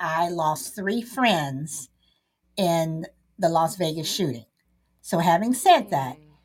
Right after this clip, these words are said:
Speaker 1: do you think that mass shootings are population
Speaker 2: Yes.
Speaker 1: con-, control?
Speaker 2: I believe that they're population control, but I believe they're more about gun control than most.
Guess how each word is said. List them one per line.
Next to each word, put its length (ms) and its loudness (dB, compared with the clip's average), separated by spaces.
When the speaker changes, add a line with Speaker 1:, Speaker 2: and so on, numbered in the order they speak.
Speaker 1:
do 140 0
you 360 6
think 440 -2
that 360 4
mass 460 2
shootings 1040 -4
are 480 0
population 680 0
Speaker 2:
Yes. 0 -
Speaker 1:
con-, 220 -4
control? 760 -4
Speaker 2:
I 240 -2
believe 480 -16
that 240 -14
they're 180 -16
population 800 -18
control, 360 -16
but 140 -16
I 60 -12
believe 380 -20
they're 100 -18
more 200 -14
about 300 -16
gun 220 -20
control 500 -20
than 180 -20
most. 440 -20